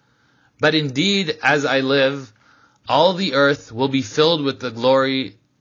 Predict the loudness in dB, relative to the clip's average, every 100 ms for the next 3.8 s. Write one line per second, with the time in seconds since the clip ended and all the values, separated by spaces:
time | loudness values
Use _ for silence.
0 | _ -6 -6 -4 -4 -2 -4 -8 _ _
1 | _ _ _ _ _ _ _ -2 2 4
2 | 4 0 -2 -2 -4 -6 -4 -4 -4 -6
3 | -6 -8 -8 -4 -2 -2 -4